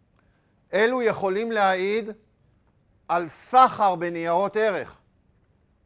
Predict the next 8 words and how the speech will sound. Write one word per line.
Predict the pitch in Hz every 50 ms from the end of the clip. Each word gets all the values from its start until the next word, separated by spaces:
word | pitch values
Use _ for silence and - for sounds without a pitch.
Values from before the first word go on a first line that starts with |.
| _ _ _ _ _ _ _ _ _ _ _ _ _ _ _ _ _ _ _ _
כלומר, | - - 175 175 170 180 196 214 220 208 190 165
הכנסה | - 175 175 160 - - 202 208
ממה? | 202 196 185 180 180 185 196 214 220 - _ _ _ _ _ _ _ _ _ _ _ _ _ _ _ _ _ _ _ _ _ _ _ _ _ _ _ _ _ _ _ _ _ _ _ _ _ _ _ _ _ _ _ _ _ _ _ _ _ _ _ _ _ -
הכנסה | - - - 160 160 143 - - 214 208
מעסק, | 208 202 196 202 208 - _ - 220 240 254 - - - 185 143 110 - - - - _ _ _ _ _ _ _ _ _ _ _ _ _ _ _ _ _ _ _ _ _ _ _ _ _ _ _ _ _ _ _ _ _ _ _ _ _ _ _ _ _ _ _ _ _ _ _ _ _ _ _ -
ולא | 113 120 127 135 185 190 185 190 202 226 254 269 262 233
הכנסה | 190 - - 190 185 175 156 - - - 196 196 190
הונית | 180 170 180 175 165 165 170 180 185 170 127 - _